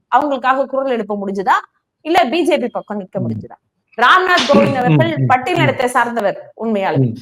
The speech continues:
Speaker 1: ஆனா
Speaker 2: ம்,
Speaker 1: அவங்க
Speaker 2: ம்.
Speaker 1: மக்களுக்காக அவர்னால ஏதாச்சும் குரல் எழுப்ப முடிஞ்சுதா? இல்ல பி ஜே பி
Speaker 2: ம்,
Speaker 1: பக்கம் நிக்க
Speaker 2: ம்,
Speaker 1: முடிஞ்சுதா?
Speaker 2: ம்.
Speaker 1: இதெல்லாம் மக்கள் நம்ம தெளிவா யோசிக்கணும். வெறும் ஒரு,
Speaker 2: பி ஜே பியுடைய,
Speaker 1: அஹ்,
Speaker 2: பி ஜே பியுடைய அஜெண்டான்னு புரிஞ்சுக்கலாமா இதை? பி ஜே பியுடைய
Speaker 1: இதுல
Speaker 2: ஒரு அஜெண்டா,
Speaker 1: இதை
Speaker 2: ஒரு பாலிசி.
Speaker 1: அதை தாண்டி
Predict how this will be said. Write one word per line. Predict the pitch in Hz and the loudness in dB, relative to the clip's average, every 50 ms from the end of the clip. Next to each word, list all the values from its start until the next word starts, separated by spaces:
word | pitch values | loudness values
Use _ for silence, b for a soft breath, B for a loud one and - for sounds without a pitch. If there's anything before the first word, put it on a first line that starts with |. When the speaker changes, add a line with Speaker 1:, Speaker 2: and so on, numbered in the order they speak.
| B B | B B
Speaker 1:
ஆனா | B 240 285 320 339 | B 2 4 4 4
Speaker 2:
ம், | 302 254 | 4 4
Speaker 1:
அவங்க | 247 277 339 359 359 | 4 4 2 2 2
Speaker 2:
ம். | 302 | 2
Speaker 1:
மக்களுக்காக | 285 285 226 - 320 311 302 320 320 320 320 | 2 0 0 2 2 4 6 6 6 6 6
அவர்னால | 302 277 262 277 262 294 311 285 | 4 2 2 0 0 2 2 2
ஏதாச்சும் | 262 233 233 277 294 302 - 311 - | 2 4 4 4 4 4 2 -4 -2
குரல் | - 277 277 277 | 2 2 2 4
எழுப்ப | 269 247 254 262 262 262 240 233 | 4 4 4 2 0 0 -2 -2
முடிஞ்சுதா? | 233 226 240 233 277 - - _ _ _ _ _ _ | -4 -4 -2 0 0 0 -2 _ _ _ _ _ _
இல்ல | - - 349 370 349 320 285 269 254 233 | -6 2 4 6 6 6 6 4 2 0
பி | 240 311 | -2 -2
ஜே | 339 - 330 277 | -2 0 0 2
பி | 160 | 4
Speaker 2:
ம், | 151 143 | 4 4
Speaker 1:
பக்கம் | 120 98 - 113 107 | 4 2 -2 -6 -6
நிக்க | |
Speaker 2:
ம், | - 139 131 - - | -2 -2 -2 -2 -4
Speaker 1:
முடிஞ்சுதா? | - - - - - - | -6 -4 -2 -2 -2 -2
Speaker 2:
ம். | - | 2
Speaker 1:
இதெல்லாம் | 247 254 262 302 359 415 381 302 330 359 302 - | 2 2 2 4 2 2 2 0 -2 -4 -6 -6
மக்கள் | 240 247 262 262 - - 427 427 | -2 0 0 0 2 2 2 2
நம்ம | 381 320 285 262 | 4 2 -2 0
தெளிவா | - 269 247 254 285 294 285 254 | 2 2 2 4 4 2 2 2
யோசிக்கணும். | 220 214 220 - - 208 - - _ _ _ _ _ _ _ _ | 0 -2 -6 -8 -12 -16 -18 -18 _ _ _ _ _ _ _ _
வெறும் | - 196 240 554 - - 165 | 2 4 6 6 6 6 6
ஒரு, | 165 214 | 6 6
Speaker 2:
பி | 208 | 6
ஜே | - 262 262 | 6 4 4
பியுடைய, | 226 214 220 226 202 196 185 | 4 6 6 6 8 6 6
Speaker 1:
அஹ், | 160 143 | 4 4
Speaker 2:
பி | 147 220 262 247 | 4 6 6 6
ஜே | - 277 277 | 6 6 4
பியுடைய | 277 - 262 247 226 254 247 220 | 4 4 4 4 6 6 6 4
அஜெண்டான்னு | 190 208 240 240 226 226 226 226 220 185 196 | 4 2 0 0 2 2 2 2 2 2 2
புரிஞ்சுக்கலாமா | 196 196 185 196 175 175 165 165 160 147 | 2 4 4 4 4 4 4 4 2 0
இதை? | 147 175 - 190 - - - 151 | 2 2 2 2 2 0 0 0
பி | 190 190 | 2 4
ஜே | 165 214 | 4 4
பியுடைய | 208 - 208 185 | 2 2 2 2
Speaker 1:
இதுல | 214 | 4
Speaker 2:
ஒரு | 240 233 | 6 4
அஜெண்டா, | 185 151 143 147 | 4 4 2 -2
Speaker 1:
இதை | - 240 269 262 - | 2 2 4 4 4
Speaker 2:
ஒரு | 143 143 143 - | 2 0 -2 2
பாலிசி. | - 143 143 135 127 - - 131 - - - - | 2 2 2 0 -4 -10 -16 -16 -18 -18 -16 -8
Speaker 1:
அதை | - - 202 226 254 254 226 247 | -2 0 2 4 4 2 2 4
தாண்டி | - 247 240 285 339 370 285 240 254 269 - | 4 4 4 6 4 2 2 0 0 -2 -6